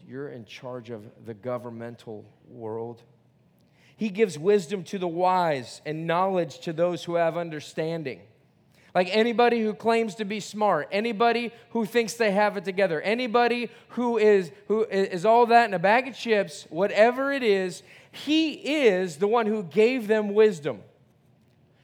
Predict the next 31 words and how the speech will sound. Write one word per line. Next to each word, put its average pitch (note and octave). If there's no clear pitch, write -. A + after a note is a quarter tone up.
And F#3+
true E4
wisdom A3
is G#3
to A#3+
believe G3+
in F#3+
God. E3
The E3+
fool A#3
says G#3
in F#3+
his F3
heart, A#3
"There G3
is B3
no F#3+
God." D#3+
True C4
wisdom A3+
says G#3
there G#3+
is A3+
a F#3
God, E3+
but G#3+
even B3
our G#3+
so-called A3+
worldly G#3+
wisdom E3+